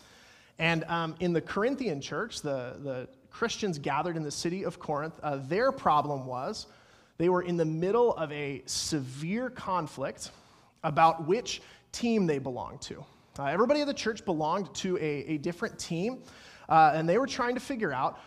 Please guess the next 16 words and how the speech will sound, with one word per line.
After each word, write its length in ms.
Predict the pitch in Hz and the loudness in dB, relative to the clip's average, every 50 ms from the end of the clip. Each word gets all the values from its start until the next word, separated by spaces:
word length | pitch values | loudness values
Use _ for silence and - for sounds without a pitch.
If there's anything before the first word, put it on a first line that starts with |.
| - - | -20 -16
who 280 | - - - 220 254 277 | -8 -2 0 2 4 4
was 200 | 269 269 226 185 | 4 2 2 2
the 80 | 220 214 | 2 4
most 280 | 202 202 202 190 - | 4 4 4 2 0
important 560 | - 175 160 - - - 226 220 202 233 233 | -2 -4 -4 -4 0 2 4 4 4 2 -2
person 280 | - - 165 160 - 190 | 0 0 0 0 0 -2
to 60 | 170 | -4
follow. 360 | 165 - 247 220 160 139 139 | 0 2 4 4 4 4 2
They 120 | 135 160 180 | 0 2 4
were 100 | 202 220 | 4 2
fighting 400 | 208 - 214 208 226 254 254 226 | 2 2 0 2 2 2 0 0
about, 260 | 175 165 160 160 170 | 2 2 2 2 0
you 60 | 165 | -2
know, 80 | 160 151 | -2 0
which, 400 | 151 165 214 220 - - - - | 2 2 0 0 -2 -6 -10 -10
like, 360 | 147 147 160 165 165 160 - | -8 -4 -2 -2 -2 -4 -6